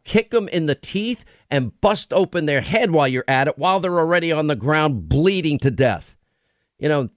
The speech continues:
the Kennedy Performing Arts Center, the endowments for the arts,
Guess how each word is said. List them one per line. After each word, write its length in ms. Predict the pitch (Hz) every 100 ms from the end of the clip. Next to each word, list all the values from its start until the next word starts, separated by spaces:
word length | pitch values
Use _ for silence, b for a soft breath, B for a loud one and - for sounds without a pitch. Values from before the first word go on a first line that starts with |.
| _ -
the 100 | 139
Kennedy 460 | - 214 202 180
Performing 560 | 139 151 156 151 139 131
Arts 240 | 131 -
Center, 240 | - 104 113
the 120 | 160
endowments 520 | 170 220 226 202 151
for 140 | 151
the 180 | 139 135
arts, 340 | 117 107 -